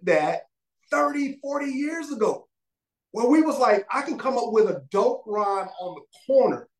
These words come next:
and now I'm gonna do, I'm gonna perfect it and, and, and shape it, and sh-, and now I'm gonna take that to my block, and then from my block, I'm gonna take,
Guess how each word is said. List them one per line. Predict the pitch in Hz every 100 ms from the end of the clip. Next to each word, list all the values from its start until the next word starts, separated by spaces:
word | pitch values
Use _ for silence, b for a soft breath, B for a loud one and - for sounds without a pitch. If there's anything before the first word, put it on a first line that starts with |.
| _ _ _ _ _ -
and | 170
now | 202 220
I'm | 214
gonna | 156 143
do, | 190
I'm | 151 170
gonna | -
perfect | 185 - - 226 -
it | 240
and, | 160 - _ -
and, | 147 -
and | 131
shape | - 220 226 240
it, | 240 147
and | 127
sh-, | - - - _
and | 135 139
now | 190 214
I'm |
gonna | 170 143 -
take | 220 214 214
that | 208 - - _ -
to | 180 180
my | 160 165 175 139
block, | 139 175 208 165 -
and | 147
then | 170 175
from | 170 165
my | 165 -
block, | 151 202 180 160
I'm |
gonna | 151 -
take, | 185